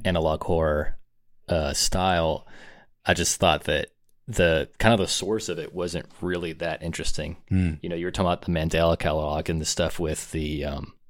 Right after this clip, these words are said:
Speaker 1: you c-, what, they're called alternates, I
Speaker 2: Yeah,
Speaker 1: think?
Speaker 2: alternates, yeah.
Speaker 1: Yeah, so, like, those storylines, I thought that they did it really effectively because it was kinda the same, you know, slow burn. Um, it wasn't just gross out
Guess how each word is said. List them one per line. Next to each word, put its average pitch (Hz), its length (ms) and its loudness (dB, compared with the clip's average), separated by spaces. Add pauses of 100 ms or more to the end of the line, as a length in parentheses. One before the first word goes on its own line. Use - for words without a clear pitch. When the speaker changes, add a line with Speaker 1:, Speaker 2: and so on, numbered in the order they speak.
(480)
Speaker 1:
you 101 80 -4
c-, - 160 -10
what, - 260 -2
they're 101 100 4
called 87 180 2
alternates, 107 560 2
I 107 40 0
Speaker 2:
Yeah, 92 140 2
Speaker 1:
think? 80 140 0
Speaker 2:
alternates, 82 440 -8
yeah. 80 200 -6 (840)
Speaker 1:
Yeah, 82 240 0
so, 95 260 0
like, 92 280 0
those 165 240 2
storylines, 123 500 4
I 98 100 4
thought 98 360 2
that 85 220 0
they 101 360 2
did 92 180 4
it 67 80 0
really 90 200 4
effectively 80 580 0
because 82 320 0
it - 80 0
was - 100 0
kinda 98 220 2
the 82 80 0
same, 82 340 -2
you 82 60 0
know, 80 120 -2
slow 82 360 -2
burn. 82 580 0 (580)
Um, 73 360 -2
it 85 120 0
wasn't 78 320 -2
just - 200 -2
gross - 340 6
out 82 360 2